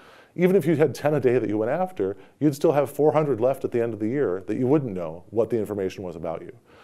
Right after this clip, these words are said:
So we really do live in a world where you've got these sort of star chambers, these secret dossiers about everybody that are circulating among in these data brokers,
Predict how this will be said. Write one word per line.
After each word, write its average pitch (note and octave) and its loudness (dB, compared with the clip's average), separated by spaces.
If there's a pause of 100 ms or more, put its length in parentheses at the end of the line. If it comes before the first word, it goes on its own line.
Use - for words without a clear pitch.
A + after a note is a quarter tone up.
(220)
So F3+ 4
we F3 4
really G#3 2
do F3 2
live C#3 4
in A#2+ 0
a A#2 0
world A2 0
where G2 2 (360)
you've A#2 -6
got A#2 2
these A2 -4
sort A#2 -2
of F#2 -4
star D3 0
chambers, G2 -6
these G#2 -8
secret - -2
dossiers G#2+ -2
about G2 2
everybody G2+ -2
that G#2 -8
are G2+ -2
circulating G#2 0
among G2+ -6
in G#2 -10
these G2+ -6
data A2 0
brokers, F#2+ -8